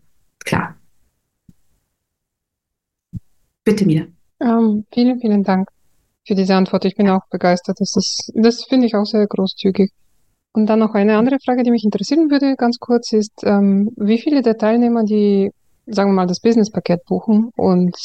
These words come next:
Speaker 2: tatsächlich eine professionelle Absicht haben und sich
Speaker 1: Mhm.
Speaker 2: selbstständig machen und Feng Shui als Schwerpunkt haben, nicht nur nebenbei oder so,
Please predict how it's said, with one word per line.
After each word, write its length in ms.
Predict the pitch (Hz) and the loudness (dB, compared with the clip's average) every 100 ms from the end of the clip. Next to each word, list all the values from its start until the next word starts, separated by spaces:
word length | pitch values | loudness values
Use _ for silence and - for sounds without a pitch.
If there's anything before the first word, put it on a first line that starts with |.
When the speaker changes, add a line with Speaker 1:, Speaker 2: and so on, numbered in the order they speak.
| - _ | -16 _
Speaker 2:
tatsächlich 440 | - 180 202 185 180 | -4 2 0 0 0
eine 500 | 170 170 170 175 180 - | 2 2 0 -2 -4 -4
professionelle 540 | 202 180 175 175 202 | -2 -2 -2 0 0
Absicht 420 | 170 185 170 170 175 | 0 -2 -6 -4 0
haben 180 | 170 - - - _ _ _ - _ _ _ | 0 -2 -10 -20 _ _ _ -8 _ _ _
und 240 | 190 180 | 0 0
sich 160 | 160 156 | 0 -2
Speaker 1:
Mhm. 40 | |
Speaker 2:
selbstständig 480 | 254 254 202 220 202 | 0 0 0 0 2
machen 320 | 196 190 190 | 0 -2 -2
und 140 | 170 170 | -2 0
Feng 180 | 214 202 | 0 0
Shui 200 | 202 170 | 0 0
als 140 | 160 | -2
Schwerpunkt 640 | - 220 254 214 165 - - | 0 2 0 -2 -4 -4 -2
haben, 300 | 156 196 247 _ _ _ | 2 2 0 _ _ _
nicht 200 | 190 185 | -2 0
nur 120 | 175 | 0
nebenbei 500 | 156 147 147 180 226 | 0 0 0 0 2
oder 140 | 190 165 | 0 -2
so, 160 | 170 | -4